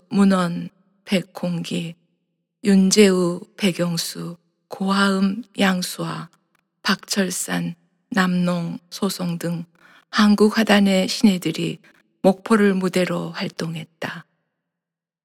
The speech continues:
그리고 문학에는 나천수, 오덕, 정철, 백두성,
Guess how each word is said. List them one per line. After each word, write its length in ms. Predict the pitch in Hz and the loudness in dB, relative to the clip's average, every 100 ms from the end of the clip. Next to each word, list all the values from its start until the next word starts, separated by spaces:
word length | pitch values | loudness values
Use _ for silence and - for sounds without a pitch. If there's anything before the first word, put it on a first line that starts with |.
| _ _ _ _ | _ _ _ _
그리고 420 | 196 196 202 196 | 0 2 2 2
문학에는 720 | 185 190 185 180 175 175 165 - _ | 2 2 2 0 0 -2 -4 -8 _
나천수, 880 | - 185 - - 180 170 - 170 165 - - | 2 2 2 -4 -4 -4 -8 -8 -10 -12 -4
오덕, 480 | 180 175 175 165 - _ _ _ _ | -4 -2 -4 -6 -10 _ _ _ _
정철, 760 | - 180 165 - - 165 170 175 _ _ _ _ | -6 -4 -6 -8 -10 -8 -10 -14 _ _ _ _
백두성, 840 | - 202 - - 202 - 190 185 | -4 -4 -2 -2 0 0 -2 -2